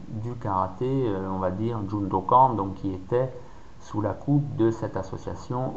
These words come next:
Okinawa Goju Karate Kyokai. En dix-neuf cent quatre-vingt-dix-huit, il est nommé conseiller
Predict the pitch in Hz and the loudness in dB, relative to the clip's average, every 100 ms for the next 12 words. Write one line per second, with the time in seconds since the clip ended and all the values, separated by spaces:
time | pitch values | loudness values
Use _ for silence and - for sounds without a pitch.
0 | 107 107 101 98 98 98 92 95 95 107 | -4 -4 -4 -2 2 2 4 0 0 -2
1 | 123 127 - 95 92 92 - 123 - - | -2 -4 -4 -4 -2 -4 -2 -2 -2 -8
2 | - 113 107 101 - 101 95 92 - - | -4 0 0 0 0 0 -2 -8 -12 -14
3 | - - - - - - - - - 160 | -16 -16 -16 -16 -16 -16 -16 -2 4 6
4 | 170 - 135 131 135 135 135 143 135 117 | 6 4 -2 0 2 2 2 0 0 -2
5 | - 117 117 113 117 139 185 - - - | -4 -2 0 0 0 2 2 -2 -6 -6
6 | - - - - - - - 117 123 123 | -6 -12 -14 -16 -16 -12 -4 2 2 4
7 | 120 127 151 160 147 147 139 - 120 123 | 4 6 6 4 2 4 4 4 0 4
8 | 135 170 165 | 4 6 4